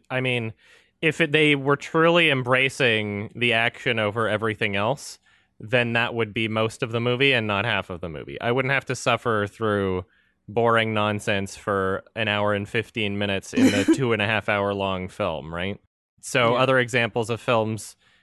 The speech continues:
Speaker 1: that I could say more accurately fit the description to me of what you're describing would be, like, The Raid, you know? Like, where,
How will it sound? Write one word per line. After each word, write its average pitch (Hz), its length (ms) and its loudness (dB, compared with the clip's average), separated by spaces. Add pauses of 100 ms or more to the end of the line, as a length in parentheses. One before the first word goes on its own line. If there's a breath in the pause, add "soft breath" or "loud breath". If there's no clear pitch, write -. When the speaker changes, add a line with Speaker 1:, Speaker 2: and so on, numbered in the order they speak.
(140)
Speaker 1:
that 110 140 0
I 123 140 2
could 120 180 -2
say 110 380 2
more 110 260 0
accurately 113 560 -2
fit - 240 -6
the 107 80 -6
description 101 720 -4
to 113 100 -6
me 107 340 0
of 95 180 -6
what 107 180 -4
you're 131 160 -2
describing 98 580 -4
would 92 120 -8
be, 101 100 -6
like, 92 240 -8
The 104 120 -4
Raid, 92 440 -4 (480)
you 90 140 -2
know? 87 340 -4
Like, 113 220 0
where, 151 180 6